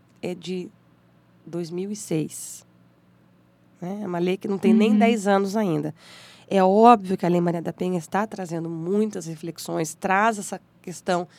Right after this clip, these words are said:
Speaker 1: da violência de gênero à discussão, faz com que todos, é, nós, operadores do direito, população,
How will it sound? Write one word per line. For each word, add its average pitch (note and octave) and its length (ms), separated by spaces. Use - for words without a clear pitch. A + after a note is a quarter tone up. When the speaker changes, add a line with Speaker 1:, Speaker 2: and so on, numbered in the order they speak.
Speaker 1:
da F3 220
violência F3+ 580
de E3+ 120
gênero E3+ 520
à D#3+ 140
discussão, D#3+ 760
faz E3+ 320
com F3+ 120
que - 100
todos, E3+ 540
é, D3+ 560
nós, D#3 500
operadores D#3+ 520
do E3 100
direito, E3 600
população, E3 800